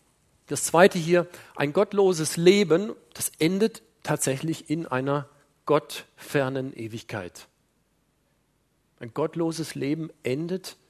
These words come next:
in einer gottfernen Ewigkeit. Die Ewigkeitsperspektive. Und nur Gott kann uns Menschen geben, was wir wirklich suchen und brauchen.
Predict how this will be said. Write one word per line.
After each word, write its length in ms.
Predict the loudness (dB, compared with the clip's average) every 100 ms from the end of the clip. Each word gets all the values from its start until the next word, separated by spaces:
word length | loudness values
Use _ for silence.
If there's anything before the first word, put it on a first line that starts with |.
| _ _ -18
in 80 |
einer 240 | -12 -10 -10
gottfernen 1000 | -8 -8 -8 -14 -8 -4 -2 -4 -6 -10
Ewigkeit. 720 | -12 -10 -12 -12 -16 -16 -20 _ _ _ _ _ _ _ _ _ _ _ _ _ _ _ _ _ _ _ _ _ _ _ _ _ -16
Die 120 | -10
Ewigkeitsperspektive. 1300 | -10 -10 -6 -6 -8 -10 -12 -12 -16 -14 -14 -14 -16 _ _ _ _ _ _ _ _ _ _ _ _ -20 -20 -14
Und 240 | -8 -8 -4
nur 280 | 2 2 4
Gott 360 | 2 2 -4 -14 _ _ _ _
kann 260 | 0 0 0
uns 360 | -6 -6 -4
Menschen 500 | -2 -2 -2 -8 -8
geben, 420 | -2 0 0 -2 -6
was 200 | -6 -6
wir 120 | -4
wirklich 360 | -4 -4 -12
suchen 380 | -10 -10 -10 -12
und 160 | -14 -14
brauchen. 540 | -10 -12 -12 -20 -20